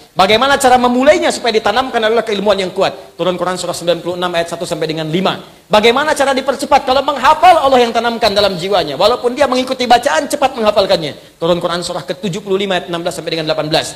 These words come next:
Apa amalan untuk mencapai itu? Turun Quran surah kedua di ujung ayat dua ratus delapan puluh dua.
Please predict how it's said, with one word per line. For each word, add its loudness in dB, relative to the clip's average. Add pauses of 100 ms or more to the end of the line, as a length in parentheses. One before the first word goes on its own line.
(220)
Apa 6
amalan 6
untuk 0
mencapai 2
itu? -4
Turun -2
Quran -6
surah -10
kedua 2
di -2
ujung -4
ayat 0
dua -2
ratus -8
delapan -2
puluh -4
dua. 2